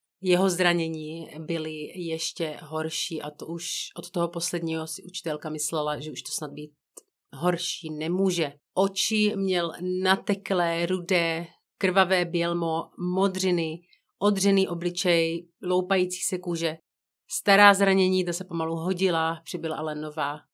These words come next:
Ostatní děti, ty se vyděsily, byly v šoku. Garcia, ta také nemohla uvěřit svým očím. Tohle byl viditelný případ týraného dítěte, který by každý rozpoznal, a to během pár vteřin. Opět tedy kontaktovala úřad, ale tentokrát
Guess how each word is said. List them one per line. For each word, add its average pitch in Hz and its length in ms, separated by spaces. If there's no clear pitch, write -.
Ostatní 196 440
děti, 180 600
ty 170 420
se 175 120
vyděsily, 180 560
byly 160 200
v - 80
šoku. 180 540
Garcia, 175 680
ta 170 100
také 180 300
nemohla 180 340
uvěřit 160 380
svým 160 320
očím. 165 380
Tohle 170 260
byl 170 200
viditelný 190 580
případ 180 280
týraného 170 440
dítěte, 156 440
který 180 180
by 180 100
každý 196 360
rozpoznal, 180 640
a 160 40
to 165 120
během 165 280
pár 160 260
vteřin. 156 500
Opět 202 340
tedy 190 240
kontaktovala 175 580
úřad, 165 460
ale 151 460
tentokrát 175 580